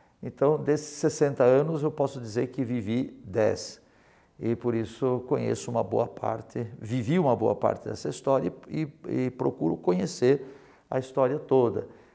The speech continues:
A gente sabe que, antes de ser diocese, toda esta região pertencia à Arquidiocese de São Paulo.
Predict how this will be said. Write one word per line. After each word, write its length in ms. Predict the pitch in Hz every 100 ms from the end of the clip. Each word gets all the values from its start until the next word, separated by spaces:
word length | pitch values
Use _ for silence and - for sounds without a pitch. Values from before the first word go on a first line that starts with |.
| _
A 80 | -
gente 220 | 104 110
sabe 400 | - 101 101 107
que, 560 | 120 - 110 113 123 -
antes 420 | 120 135 135 110
de 80 | 101
ser 280 | 98 - 107
diocese, 720 | 98 131 - 101 110 123 160 160 - _ _ _ _ _
toda 260 | 143 143 123
esta 280 | 113 -
região 380 | 120 131 107 110
pertencia 880 | 131 147 135 143 123 - 113 127 - -
à 140 | 110
Arquidiocese 800 | 113 - 117 101 98 120 143 123
de 80 | -
São 240 | - 101
Paulo. 480 | 95 113 113 104 -